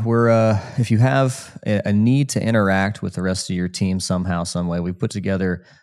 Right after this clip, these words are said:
uh, this is going back a little while, uh, a, a, um, we called it a covid bingo game at the time, but really it's a remote work bingo game, um, that, you know, we'll provide as a downloadable so that you can go check that out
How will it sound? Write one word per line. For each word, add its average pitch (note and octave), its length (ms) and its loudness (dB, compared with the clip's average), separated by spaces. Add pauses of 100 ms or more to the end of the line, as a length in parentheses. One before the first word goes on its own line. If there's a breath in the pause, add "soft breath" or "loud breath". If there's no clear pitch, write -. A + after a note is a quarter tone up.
(120)
uh, E2+ 200 -4
this F#2+ 160 -6
is D#2 80 -10
going E2+ 240 -2
back F2+ 240 -2
a F2 40 -8
little E2+ 240 -6
while, E2+ 480 -2
uh, F2 300 -8 (800)
a, F2+ 340 -8 (520)
a, F2+ 40 -8
um, E2 460 -6 (200)
we A2+ 140 0
called G#2 280 2
it F2+ 100 -4
a F2+ 60 -4
covid G2+ 440 0
bingo F#2 300 0
game F2+ 260 -2
at F2+ 120 -4
the F2 40 -12
time, F#2 400 -2
but E2+ 140 -6
really G#2 280 0
it's F2+ 140 -2
a F2 40 -4
remote F2+ 400 0
work F#2+ 260 -4
bingo F#2 280 0
game, E2 360 -4 (460 soft breath)
um, E2+ 460 -6 (100)
that, F2 320 -2 (120)
you F#2+ 100 -4
know, F2+ 120 -2
we'll F2+ 140 -4
provide F#2 340 0
as F2 100 -4
a F#2 60 -4
downloadable F2+ 680 -2
so - 120 -8
that F2 120 -6
you F2 100 -8
can F2+ 120 -10
go F#2 100 -6
check F2+ 260 -8
that F2 160 -4
out F2+ 240 -2